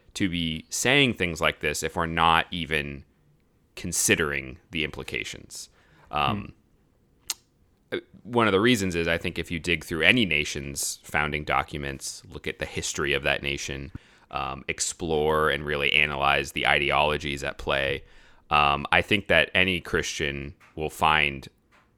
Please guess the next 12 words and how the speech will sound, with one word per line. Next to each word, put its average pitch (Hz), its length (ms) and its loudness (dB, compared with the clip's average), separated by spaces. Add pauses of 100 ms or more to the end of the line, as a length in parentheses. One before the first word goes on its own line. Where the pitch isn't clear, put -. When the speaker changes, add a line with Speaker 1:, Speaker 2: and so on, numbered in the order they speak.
(200)
Speaker 1:
at 87 100 0
least 107 640 0
some 92 440 0
reasons 69 800 -8 (440)
that 71 440 2 (1120)
might 80 280 0
be 80 100 -2
worth 73 500 -4 (520)
thinking 82 320 0
about 76 220 4
withholding 78 640 2
allegiance. 69 840 -6